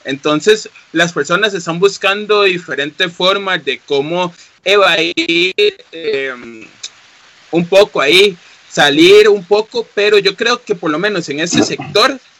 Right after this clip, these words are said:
de Porvenir, eh, Villanueva, sí se están cumpliendo muy bien las normas. Donde sí he visto mucha, mucha, mucha gente es en Desamparado Centro. He visto mucha fila en los bancos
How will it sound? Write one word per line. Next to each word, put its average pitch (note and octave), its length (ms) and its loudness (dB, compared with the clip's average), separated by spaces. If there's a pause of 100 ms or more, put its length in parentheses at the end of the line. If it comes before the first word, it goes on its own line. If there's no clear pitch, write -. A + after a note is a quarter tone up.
(160)
de D3+ 100 0
Porvenir, D#3+ 760 0 (580)
eh, D3+ 280 -2
Villanueva, D3+ 800 -2 (360)
sí E3+ 240 -6
se G#3+ 100 -6
están G3+ 220 -2
cumpliendo G#3 420 -2
muy G#3 220 -4
bien G#3 240 0
las G3+ 120 -2
normas. G3+ 560 -4 (200)
Donde E3+ 340 2
sí E3+ 140 -2
he A3 80 6
visto A#3+ 420 -2
mucha, F3+ 600 -2
mucha, E3 500 -4
mucha F#3 460 0
gente A3 440 -6 (320)
es D#3 220 0
en G3 120 4
Desamparado E3+ 760 2
Centro. D#3+ 500 -4 (460)
He E3 140 6
visto G3 420 2
mucha G3+ 580 2
fila G#3 340 2
en F#3 120 0
los C3+ 180 -6
bancos A#3 680 -4